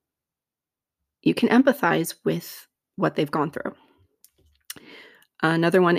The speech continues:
is feeling uncomfortable, feeling those feelings, letting them come up and not running away from them. Um,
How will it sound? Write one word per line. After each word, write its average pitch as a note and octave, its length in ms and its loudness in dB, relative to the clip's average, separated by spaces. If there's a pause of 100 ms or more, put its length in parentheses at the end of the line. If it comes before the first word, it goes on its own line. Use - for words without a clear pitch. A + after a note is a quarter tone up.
is E3+ 540 -2 (1000)
feeling D3+ 420 4
uncomfortable, F3 760 -2 (300)
feeling E3 580 2
those F#3 200 0
feelings, D3 600 -2 (100)
letting D3 400 0
them E3+ 140 0
come D#3+ 260 -4
up - 340 -2
and D#3 180 2
not D#3 220 0
running G3 260 2
away F3+ 300 0
from F#3+ 280 -2
them. - 300 -6 (1000)
Um, D#3 580 0